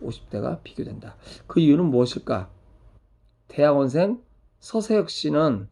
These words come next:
남성적 기득권을 누린 것은 아빠 세대인데, 그 책임을 이십 대에게 묶은 게 잘못이다. 맞지? 왜 이십 대가 왜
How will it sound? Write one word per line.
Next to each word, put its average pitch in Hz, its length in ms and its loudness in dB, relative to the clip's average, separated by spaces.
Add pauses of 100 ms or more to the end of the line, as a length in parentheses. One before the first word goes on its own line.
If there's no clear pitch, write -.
(420)
남성적 226 1040 2
기득권을 170 560 2
누린 139 280 2
것은 139 240 2 (100)
아빠 117 440 2
세대인데, 113 800 2 (540)
그 - 160 2
책임을 254 520 2
이십 156 240 -6
대에게 190 200 8
묶은 143 260 -4
게 165 60 -2
잘못이다. 120 640 -6 (320)
맞지? 247 580 4 (460)
왜 277 160 8
이십 226 320 2
대가 240 380 8
왜 196 560 4